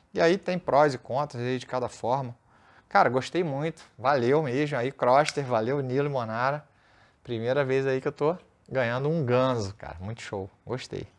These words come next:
E agora chegou a vez da gente mandar o nosso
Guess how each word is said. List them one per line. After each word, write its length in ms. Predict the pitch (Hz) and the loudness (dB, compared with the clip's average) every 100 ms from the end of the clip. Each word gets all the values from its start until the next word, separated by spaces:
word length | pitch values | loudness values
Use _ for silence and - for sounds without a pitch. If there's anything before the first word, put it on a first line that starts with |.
| _ _ _ - - - - - - - - - - - - _ _ _ - - | _ _ _ -20 -16 -12 -12 -12 -12 -12 -14 -14 -16 -18 -20 _ _ _ -20 2
E 60 | - | 8
agora 400 | 262 226 240 247 - | 10 12 10 8 2
chegou 460 | - 226 165 196 | -2 2 4 6
a 80 | 208 | 6
vez 340 | 147 175 196 175 | 6 4 2 2
da 100 | 151 | 0
gente 320 | 139 175 165 | 0 -4 -2
mandar 360 | 151 131 139 | -2 2 4
o 80 | 147 | 4
nosso 600 | 131 131 160 165 - - | 4 4 6 6 2 -10